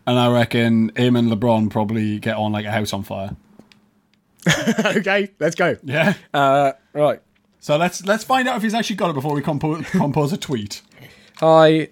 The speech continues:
Speaker 2: uh, at, uh, I guess Will Ferrell. Uh,
Speaker 1: Oh, which one?
Speaker 2: I don't know. I mean, he doesn't have a tick. That's the trouble. Like, that's, that's,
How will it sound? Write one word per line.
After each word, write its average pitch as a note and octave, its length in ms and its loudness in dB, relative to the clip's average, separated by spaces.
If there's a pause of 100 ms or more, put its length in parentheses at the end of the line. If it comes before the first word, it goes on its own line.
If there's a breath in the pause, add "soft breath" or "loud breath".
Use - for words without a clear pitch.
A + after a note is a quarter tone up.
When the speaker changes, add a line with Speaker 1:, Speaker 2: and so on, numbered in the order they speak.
(120)
Speaker 2:
uh, B2 420 2 (460)
at, A2+ 280 2 (280)
uh, G2+ 300 0
I G2 100 -4
guess G2+ 540 -8 (180)
Will A#2+ 600 -8 (840)
Ferrell. F2+ 1300 -20 (300)
Uh, C3+ 360 -2
Speaker 1:
Oh, A#2 100 0
which C3+ 180 -4
one? A2+ 240 -2 (680)
Speaker 2:
I C3+ 80 -4
don't D#3 100 0
know. F3+ 120 4
I F#3 60 6
mean, E3 140 2
he D3 40 -2
doesn't F#3+ 160 4
have F#3 80 4
a F#3+ 40 -2
tick. - 400 0
That's E3+ 160 0
the - 80 -12
trouble. F3 340 0
Like, C3 200 2
that's, D3 160 -4
that's, - 380 -12